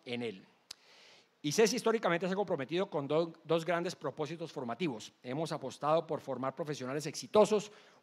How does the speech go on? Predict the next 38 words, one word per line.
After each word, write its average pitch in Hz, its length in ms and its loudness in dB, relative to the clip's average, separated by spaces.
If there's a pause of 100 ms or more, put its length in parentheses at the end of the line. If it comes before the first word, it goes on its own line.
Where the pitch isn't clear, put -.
útiles 233 420 6
a 160 80 2
la 131 100 -2
sociedad 143 520 4 (340)
y 185 160 2
líderes 233 600 6
en 160 100 2
su 147 140 -6
profesión 160 640 2
y 160 80 -2
en 156 60 2
las 143 120 2
organizaciones 139 800 0
a 151 60 -2
las 143 140 0
que 127 100 -8
se 131 100 -2
vinculan. 117 500 -2 (360)
Pero 226 200 10
también 220 560 4 (120)
hemos 175 280 0
querido 160 320 0
que 170 80 -2
el 127 120 -2
paso 208 340 4
por 165 120 2
la 151 60 2
universidad 139 560 2
signifique 160 600 -2 (320)
un 185 180 4
ensanchamiento 185 920 0
de 208 60 2
su 156 120 -4
capacidad 135 440 0
de 170 40 4
experimentar 143 580 -4
la 160 120 0
verdad, 175 480 2